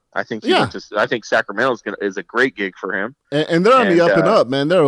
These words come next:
Speaker 2: all
Speaker 1: yeah.
Speaker 2: young. They're all young,
Speaker 1: Oh,
Speaker 2: and
Speaker 1: yeah.
Speaker 2: he fits
Speaker 1: Yeah.
Speaker 2: that mold.
Speaker 1: And hopefully, and hopefully that'll be a team that buys into his vision, and, you know, and you see, y-, y-, you get, you know, what you thought you were gonna get out of Luke and stuff. And so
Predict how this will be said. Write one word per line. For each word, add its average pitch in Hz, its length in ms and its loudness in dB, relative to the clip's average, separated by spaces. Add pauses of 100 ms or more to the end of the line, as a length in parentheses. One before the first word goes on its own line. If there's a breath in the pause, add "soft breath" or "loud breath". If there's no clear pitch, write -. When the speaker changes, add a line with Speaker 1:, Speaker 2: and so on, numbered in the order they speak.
(260)
Speaker 2:
all 170 180 6
Speaker 1:
yeah. 151 160 4
Speaker 2:
young. 151 340 2
They're 120 140 0
all 160 220 4
young, 175 220 4
Speaker 1:
Oh, 160 100 4
Speaker 2:
and 139 80 4
Speaker 1:
yeah. 160 160 4
Speaker 2:
he 208 40 2
fits 185 340 2
Speaker 1:
Yeah. - 80 2
Speaker 2:
that 151 220 4
mold. 135 240 4
Speaker 1:
And 131 100 2
hopefully, 165 400 2
and 143 140 2
hopefully 156 600 0
that'll 131 280 0
be 139 100 -2
a 147 80 2
team 156 240 -4
that 135 160 -4
buys 110 300 2
into 131 220 -2
his 131 260 -4
vision, 139 420 -6
and, 135 200 -10 (580)
you 123 140 -4
know, 127 180 0
and 123 200 -4
you 117 100 -6
see, 127 520 -6
y-, 120 180 -8
y-, 120 140 -16
you 113 140 -16
get, 113 280 -2 (480)
you 127 100 -8
know, 101 120 -2
what 113 260 -4
you 117 280 -10 (100)
thought 117 200 0
you 123 100 -14
were 127 80 -2
gonna 131 140 -4
get 165 160 -8
out 107 140 -2
of 95 100 -4
Luke 90 260 -12
and 92 120 -16
stuff. 87 320 -6
And 95 160 -18
so 95 300 -8